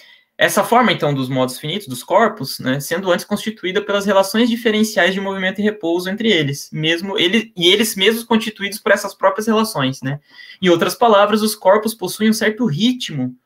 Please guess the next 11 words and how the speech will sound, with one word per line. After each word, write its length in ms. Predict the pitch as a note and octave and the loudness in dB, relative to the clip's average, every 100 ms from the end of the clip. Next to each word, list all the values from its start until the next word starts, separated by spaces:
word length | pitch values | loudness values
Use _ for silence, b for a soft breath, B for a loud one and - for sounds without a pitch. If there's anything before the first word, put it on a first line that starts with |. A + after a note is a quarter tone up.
| _ _ _ | _ _ _
de 100 | - | -10
causalidade, 720 | - D3 C#3 C#3 B2 A2+ A2+ B2 | -2 0 2 2 2 2 0 -6
que 120 | - | -10
compõe 440 | - E3 D3 F3 | -6 -6 -2 0
aquilo 300 | G3 F#3+ F3+ | 0 -2 -6
que 100 | F#3+ | -6
Spinoza 400 | G3 - F3+ F3+ | -10 -8 -4 -4
chamará 360 | G3 G#3+ G3 F#3 | -4 -2 0 0
de 140 | F3+ | 0
indivíduo, 720 | F#3+ A3 A#3 F3+ F#3 C#3+ B2+ - - | 0 0 0 -2 -6 -4 -6 -10 -10
né? 180 | C#3 | -10